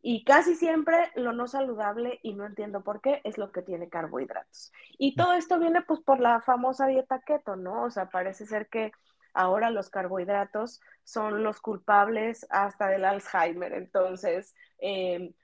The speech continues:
yo creo que no podemos tener como esta mentalidad tan, eh, radical alrededor de los alimentos. Eh, podemos aprender a disfrutar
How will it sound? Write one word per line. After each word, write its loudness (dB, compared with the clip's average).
yo -6
creo -2
que 0
no -4
podemos -2
tener -2
como -4
esta -4
mentalidad -2
tan, 0
eh, 0
radical 2
alrededor 4
de -2
los -8
alimentos. -8
Eh, 2
podemos 0
aprender 2
a 2
disfrutar 2